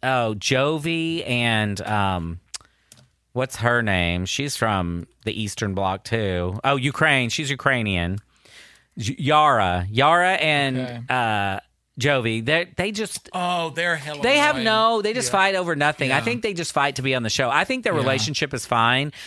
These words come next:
Speaker 1: and they go on these shows just to make money. I don't really
Speaker 2: Yeah.
Speaker 1: believe anything that happens in these,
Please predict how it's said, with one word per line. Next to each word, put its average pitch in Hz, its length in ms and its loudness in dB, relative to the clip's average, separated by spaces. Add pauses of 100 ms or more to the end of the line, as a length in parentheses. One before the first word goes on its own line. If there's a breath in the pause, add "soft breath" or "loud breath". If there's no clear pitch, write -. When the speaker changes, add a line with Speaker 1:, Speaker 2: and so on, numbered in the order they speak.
(140)
Speaker 1:
and 135 120 0
they 147 120 2
go 143 220 4
on 139 160 2
these 135 160 -2
shows 123 360 0
just - 240 -2
to 110 60 -2
make 98 220 -2
money. 76 380 -6 (140)
I 160 100 2
don't 190 300 2
really 147 220 2
Speaker 2:
Yeah. 139 60 0
Speaker 1:
believe 110 520 0
anything 101 680 -2
that 95 220 -4
happens 85 600 -4 (580 soft breath)
in 117 200 0
these, 87 520 -2